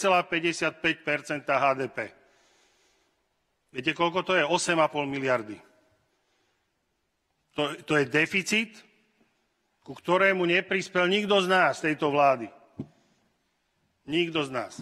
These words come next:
Osem a pol miliardy. Mnohí ste tu hovorili, že pomoc energetike, v energiách domácnostiam netreba. My tvrdíme, že ak rastie cena plynu na Slovensku sto dvadsať percent, tak tým domácnostiam pomoc treba.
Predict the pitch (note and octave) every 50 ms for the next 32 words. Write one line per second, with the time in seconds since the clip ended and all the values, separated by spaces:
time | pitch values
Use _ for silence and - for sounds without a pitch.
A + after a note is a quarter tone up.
0 | - - _ - - G3 G#3+ G#3 - G#3 G3 F3+ F#3 F#3 - F3 E3 D#3+ D#3 C#3+
1 | C#3 B2+ A#2 G#2 G2 - - _ _ _ _ _ - _ _ _ _ _ _ _
2 | _ _ _ _ _ _ _ _ _ _ _ _ _ _ _ _ _ _ - G3
3 | A#3+ A#3+ A#3 - A3 G#3 D#3 F#3+ F3 F3 F#3+ F#3+ G3 F#3+ F3+ F3+ F3+ E3+ D#3 E3
4 | E3 D#3+ D3 - - F#3 F#3 F#3 F3+ E3 - - E3 D#3+ E3 E3+ F3 F3 E3 D#3+
5 | D#3 E3 E3 D#3+ - E3 - - C#3 C#3 D3 D#3+ E3 D3 D3 D3 F3+ F#3 F3 F3
6 | F3 E3 D#3+ D#3+ E3 D#3 C#3+ C3+ D#3+ D#3+ E3 D#3+ D#3+ D#3+ D3+ - - D3+ C3 C#3+
7 | E3 F3 - F3+ F#3 F3+ F3 F3+ F3 F3+ E3+ - - - - - - D3 D#3 -
8 | D3+ D#3+ F3 F3 E3 F3 F3 F3 F3 F3 F3+ F#3+ F#3 E3+ B2 C3 D3+ D3 C#3+ C#3
9 | C3+ - - - - _ _ _ _ _ _ _ _ _ _ _ _ _ _ D3
10 | D3 D3 D3 - - - - C#3 C#3 D#3+ F#3 F3+ - - F#3 E3 - F3+ E3 D#3
11 | D3+ - D#3+ E3+ F3 E3 D#3 D#3 D#3+ - F3+ F3 E3 D#3+ - - D3 C3 - E3
12 | D#3+ E3+ E3+ E3+ - D#3+ C#3 - - D3+ D#3 D#3 D3+ - F3 E3 - - C#3 -
13 | - D3+ C3 C#3 D3+ D#3+ D#3+ D3+ - E3+ D3+ - - D#3 C#3+ - D#3 D3 D3 C#3+
14 | C#3 - - E3 E3 E3 D3+ C3+ G#2